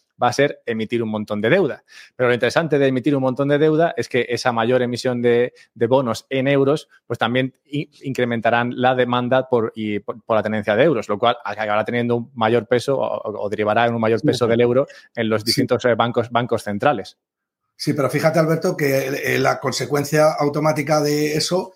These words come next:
Speaker 2: eh, ha sido una subida de las tir del bono alemán, que es la tasa libre de riesgo en Europa, de, al tres por ciento. Así que lo que se ha hecho el mercado ha sido todo lo contrario de lo que estás diciendo tú. O sea,
Speaker 1: No, se ha
Speaker 2: justo
Speaker 1: dado la vuelta, de hecho, o sea, ya está, ya está igual que, que antes de,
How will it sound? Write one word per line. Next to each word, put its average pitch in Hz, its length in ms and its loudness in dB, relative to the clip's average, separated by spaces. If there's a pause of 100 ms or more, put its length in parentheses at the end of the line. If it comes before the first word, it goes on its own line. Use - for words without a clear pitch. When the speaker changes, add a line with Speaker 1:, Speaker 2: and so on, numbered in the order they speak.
(360)
Speaker 2:
eh, 135 360 0
ha 131 120 0
sido 160 320 2
una 156 440 2
subida 165 520 0
de 135 80 -2
las 127 240 -4
tir 151 260 -2 (300)
del 135 340 0
bono 143 200 0
alemán, 135 300 0
que 143 100 -4
es - 80 -6
la 147 120 -2
tasa 143 260 0
libre 139 220 2
de 139 140 0
riesgo 151 380 0
en 131 120 -2
Europa, 131 380 -2
de, 120 160 -6 (120)
al 127 220 -4
tres 151 160 -4
por 127 140 -8
ciento. 160 220 -2
Así 139 160 -4
que 151 180 -2 (240)
lo 135 140 -2
que 127 100 -4
se - 120 -2
ha 151 80 0
hecho 165 160 -4
el 147 60 0
mercado 156 300 2
ha 160 40 0
sido 180 140 0
todo 170 100 2
lo 143 60 0
contrario 139 340 0
de 135 60 -2
lo 135 60 -2
que 131 60 -4
estás 131 160 -4
diciendo 135 380 -6
tú. 190 140 2
O 160 40 2
sea, 180 100 4
Speaker 1:
No, 156 80 4
se 165 100 0
ha 156 40 4
Speaker 2:
justo 156 140 4
Speaker 1:
dado 135 120 2
la 123 60 0
vuelta, 131 300 -2
de 110 60 -4
hecho, 113 140 -10
o - 20 -8
sea, 113 120 0
ya 117 60 0
está, 113 160 -2
ya 120 100 0
está 135 120 -2
igual 113 200 0
que, 101 380 -4
que 110 80 -6
antes 101 320 -6
de, 95 480 -6